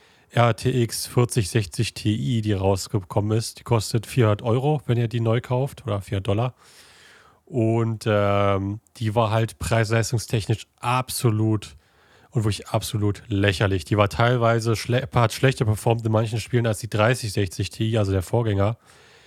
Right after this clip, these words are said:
Und das, obwohl sie genau, ob es jetzt die neue Generation ist und genauso viel ko-, also sogar noch mehr, glaube ich, kostet als die alte. Und, ähm, das Schlimme ist, dass es halt viele Einschränkungen gibt, die halt, äh, ich könnte jetzt auf die technischen Details eingehen, warum es scheiße ist,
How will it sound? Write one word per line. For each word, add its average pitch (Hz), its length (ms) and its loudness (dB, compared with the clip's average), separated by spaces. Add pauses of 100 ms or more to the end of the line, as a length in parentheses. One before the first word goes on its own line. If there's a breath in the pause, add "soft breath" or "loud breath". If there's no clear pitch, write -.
(180 loud breath)
Und 113 120 0
das, 107 120 4
obwohl 104 260 2
sie 104 80 0
genau, 98 360 0 (480)
ob 143 220 -8
es - 60 -16
jetzt 101 280 0
die 113 60 -4
neue 107 220 4
Generation 101 500 2
ist 101 100 -4
und 98 60 -4
genauso 101 340 2
viel 101 140 -4
ko-, - 200 -12
also 101 180 0
sogar 95 200 0
noch 107 160 -2
mehr, 110 100 -2
glaube 98 160 -2
ich, 90 80 -10
kostet 104 320 -4
als 101 140 -6
die 117 80 -8
alte. 110 340 -4 (800 soft breath)
Und, 113 480 2
ähm, 98 460 2 (320 soft breath)
das 117 120 0
Schlimme 131 280 4
ist, 127 140 0
dass 113 100 -2
es - 40 -10
halt 107 180 4
viele 117 240 2
Einschränkungen 107 460 2
gibt, 107 220 0
die 113 100 4
halt, 98 340 0
äh, 107 160 0
ich 113 100 -4
könnte 139 160 2
jetzt 127 140 0
auf 120 80 2
die - 120 -4
technischen 117 400 0
Details 113 340 0
eingehen, 110 160 0
warum 104 220 2
es 101 60 -6
scheiße 110 360 0
ist, 113 180 -2